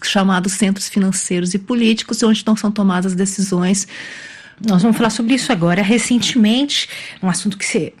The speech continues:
Speaker 2: puxou ali no início, o Executivo Europeu, reunido na Comissão Europeia em Bruxelas, decidiu adiar pra dois mil e vinte e cinco a lei antidesmatamento, com uma pressão especial do Brasil e dos Estados Unidos.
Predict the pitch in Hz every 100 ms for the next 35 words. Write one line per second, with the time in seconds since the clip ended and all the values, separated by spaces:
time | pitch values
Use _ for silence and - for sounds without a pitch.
0 | _ - 226 - 214 202 - - - 196
1 | 185 190 190 185 214 247 - 208 240 -
2 | - 226 202 180 165 - 208 262 311 196
3 | 190 202 180 196 196 185 - 202 185 175
4 | 175 165 196 185 170 170 - 208 262 254
5 | - - - - - 233 254 262 202 226
6 | 196 196 190 196 185 190 196 190 247 254
7 | - 277 285 285 262 - - - - 220
8 | 214 226 233 254 294 302 - _ 254 254
9 | 240 220 226 247 269 254 220 226 220 202
10 | - 311 349 262 226 220 233 220 - 226
11 | 226 208 233 277 226 185 208 285 302 220
12 | 220 214 254 240 202 190 175 143 - -
13 | -